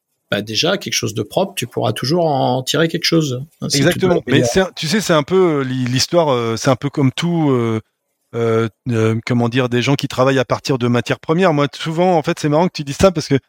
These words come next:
Speaker 2: le parallèle que je prends souvent, c'est le boulanger qui fera pas une bonne baguette s'il a une farine pourrie.
Speaker 1: C'est ça.
Speaker 2: Voilà. Donc, euh, pour un film, c'est pareil. Vous avez pas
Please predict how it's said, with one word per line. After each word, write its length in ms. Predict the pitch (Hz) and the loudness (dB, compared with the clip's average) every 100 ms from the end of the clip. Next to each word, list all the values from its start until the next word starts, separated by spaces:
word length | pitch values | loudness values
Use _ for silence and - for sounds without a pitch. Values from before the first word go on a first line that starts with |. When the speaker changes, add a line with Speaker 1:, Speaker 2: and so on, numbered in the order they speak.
| _ | _
Speaker 2:
le 120 | - 139 | -4 0
parallèle 420 | 160 156 170 170 | 4 4 2 0
que 100 | 165 | -2
je 100 | 143 | -2
prends 160 | 180 | 0
souvent, 220 | 185 165 180 | 0 2 2
c'est 160 | - | 0
le 60 | 147 | -2
boulanger 440 | 147 156 151 151 - _ _ - | 2 2 2 -2 -6 _ _ -6
qui 60 | |
fera 180 | 135 147 | -2 0
pas 120 | - 165 | 2 2
une 120 | 151 | 2
bonne 200 | 156 151 | 0 2
baguette 320 | 143 143 175 | 0 2 -2
s'il 180 | - 139 | -2 0
a 40 | 135 | 0
une 100 | 127 | 0
farine 320 | - 127 143 | 0 0 0
pourrie. 300 | - 143 139 _ _ _ 254 | -2 -2 -2 _ _ _ -6
Speaker 1:
C'est 200 | - 135 | -4 -2
ça. 200 | - 117 113 _ _ - | -2 -2 -4 _ _ 0
Speaker 2:
Voilà. 140 | 104 _ _ _ - | 0 _ _ _ -4
Donc, 220 | 131 - | -4 0
euh, 60 | 139 | -2
pour 180 | 156 147 | 2 2
un 80 | |
film, 240 | 139 190 190 | 2 2 2
c'est 140 | 151 | 0
pareil. 320 | 143 151 147 113 | 0 2 2 0
Vous 120 | 117 | -2
avez 100 | 123 | 0
pas 140 | 151 | 2